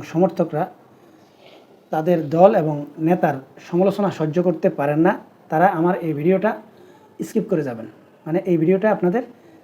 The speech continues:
দেখার প্রয়োজন নেই। কারণ হচ্ছে আমি এমন কিছু সমালোচনা করব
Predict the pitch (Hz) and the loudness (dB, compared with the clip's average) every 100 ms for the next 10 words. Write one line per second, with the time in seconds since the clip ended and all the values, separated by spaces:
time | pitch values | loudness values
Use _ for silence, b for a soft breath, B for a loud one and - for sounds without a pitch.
0 | - 170 180 185 170 135 120 117 117 - | -6 0 0 0 -2 -4 -8 -12 -18 -20
1 | _ _ _ - 175 208 208 208 - 240 | _ _ _ -4 2 4 4 2 2 2
2 | - - 156 180 190 185 - - _ 156 | 0 -6 2 6 6 4 -4 -20 _ 4
3 | 208 233 233 214 - 180 185 185 151 123 | 6 6 2 -2 2 4 4 2 -2 -4